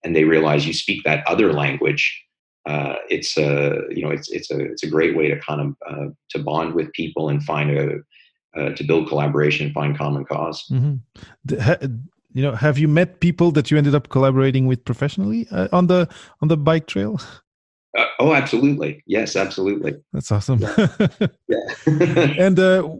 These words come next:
Speaker 2: you know, while you were in grad school, did you have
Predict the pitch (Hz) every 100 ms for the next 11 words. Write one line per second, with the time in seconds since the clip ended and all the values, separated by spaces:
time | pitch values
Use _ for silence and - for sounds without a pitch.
0 | - - 180 175 180 185 175 175 156 143
1 | 123 151 151 - 156 156 156 160 143 127
2 | 127 143 147 131